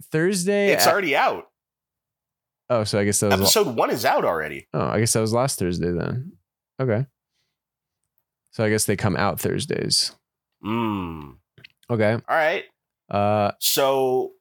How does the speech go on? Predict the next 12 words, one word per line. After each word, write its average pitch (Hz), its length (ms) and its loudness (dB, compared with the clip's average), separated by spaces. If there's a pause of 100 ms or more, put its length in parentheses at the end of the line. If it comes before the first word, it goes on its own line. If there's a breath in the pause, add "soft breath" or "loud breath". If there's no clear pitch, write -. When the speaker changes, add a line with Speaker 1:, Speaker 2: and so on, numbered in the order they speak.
(200)
Speaker 1:
I 113 60 -4
mean, 117 120 2
should 123 140 2
I 123 40 4
Speaker 2:
I - 20 4
Speaker 1:
just, 117 220 2
Speaker 2:
mean, 107 240 -2
Speaker 1:
like, - 80 -14
pick 123 200 0
another 104 400 0
random 110 380 0
one 170 300 -2